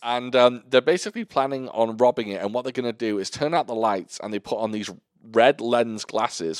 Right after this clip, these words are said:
which they say are infrared. Firstly, they're not, and secondly,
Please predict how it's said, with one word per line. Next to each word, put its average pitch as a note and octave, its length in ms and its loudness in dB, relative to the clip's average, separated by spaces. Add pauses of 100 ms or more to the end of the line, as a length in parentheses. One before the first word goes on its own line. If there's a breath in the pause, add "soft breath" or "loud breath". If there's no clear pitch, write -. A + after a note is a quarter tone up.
which A2 300 -4
they G2+ 80 -4
say C#3+ 260 2
are A2 180 4
infrared. G#2+ 680 0 (180)
Firstly, G#2+ 360 0
they're A2 160 0
not, A2+ 300 -2 (400 soft breath)
and A2+ 80 -6
secondly, A2+ 480 0